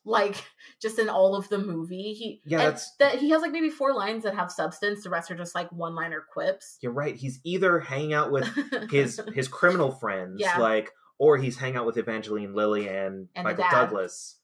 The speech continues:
Speaker 1: And the rest, yes.
Speaker 2: Yeah, he's really, he's one of the
Speaker 1: He
Speaker 2: best parts of Endgame. Like
Speaker 1: He's, he's funny, but he just has, like, one-liner quips.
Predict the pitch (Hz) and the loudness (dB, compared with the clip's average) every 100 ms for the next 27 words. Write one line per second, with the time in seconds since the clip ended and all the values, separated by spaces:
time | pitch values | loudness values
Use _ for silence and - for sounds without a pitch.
0 | - 185 156 147 - - - - - _ | -14 -10 -10 -10 -12 -12 -12 -12 -20 _
1 | 180 165 175 139 233 220 - 262 214 175 | -2 -2 -4 -2 0 0 -4 -8 -6 -4
2 | 247 226 302 208 - 233 175 180 233 123 | 0 2 0 -2 -4 -6 -2 -2 0 -2
3 | 92 120 127 127 117 - _ - 330 302 | -6 0 4 4 2 -6 _ -4 -4 -4
4 | 254 320 294 359 415 330 247 247 240 277 | -4 -6 0 0 2 -2 -4 -6 -4 -2
5 | 269 262 262 262 254 185 180 180 185 214 | -2 -2 -4 -2 -4 -4 -4 -2 -2 -4
6 | 226 427 427 - - | -4 -2 -2 -4 -14